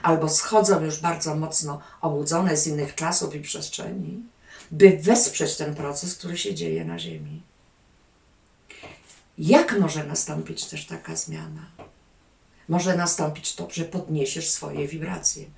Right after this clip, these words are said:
czyli oczyścisz system energetyczny. To będzie również mieć, ponieważ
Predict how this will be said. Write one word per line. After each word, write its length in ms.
czyli 280
oczyścisz 680
system 480
energetyczny. 760
To 120
będzie 380
również 380
mieć, 300
ponieważ 460